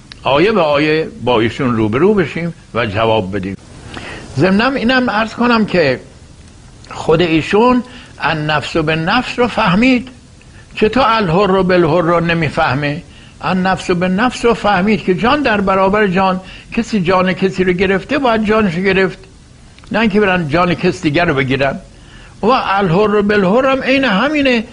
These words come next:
پشت سر کتب علیکم القصاص فی القتلی به خصوص آمده. چطور اینو نفهمیده، اونو فهمیده؟ این یه قدری غرض ورزیه،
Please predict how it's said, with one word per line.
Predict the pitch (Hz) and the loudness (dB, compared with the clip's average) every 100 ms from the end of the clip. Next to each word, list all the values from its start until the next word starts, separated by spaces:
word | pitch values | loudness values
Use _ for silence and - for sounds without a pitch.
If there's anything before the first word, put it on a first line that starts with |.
| - - - | -18 -20 -4
پشت | 202 - 208 | -2 0 -2
سر | 190 196 247 240 233 | 0 0 2 0 0
کتب | 185 165 180 | -2 0 0
علیکم | 175 170 156 160 | 2 2 0 -2
القصاص | 170 160 - 165 - 165 151 | 0 0 -2 -2 0 0 0
فی | 160 | -2
القتلی | 160 160 156 151 180 294 294 - 226 | 0 0 -4 -2 -2 0 -2 -4 -4
به | 196 | -4
خصوص | 185 175 202 156 | -4 -4 -4 -4
آمده. | 185 170 165 156 156 - - - - - - | -2 -2 0 -2 -4 -8 -20 -20 -20 -20 -4
چطور | 185 185 226 | -2 0 0
اینو | 160 220 226 190 - 127 | 2 2 2 0 -6 -6
نفهمیده، | 170 220 247 247 208 185 175 165 165 | -4 -2 0 0 0 0 0 0 0
اونو | 180 226 | 2 2
فهمیده؟ | - 160 127 139 143 139 143 - - - - - | 0 -2 0 0 0 0 -4 -10 -20 -20 -20 -12
این | 104 135 196 214 | -6 -4 -6 -8
یه | 80 | -8
قدری | 98 127 202 | -6 -6 -8
غرض | - 131 120 117 98 | -4 -2 0 -2 -2
ورزیه، | 101 98 90 185 254 139 | -2 -4 -4 -2 0 0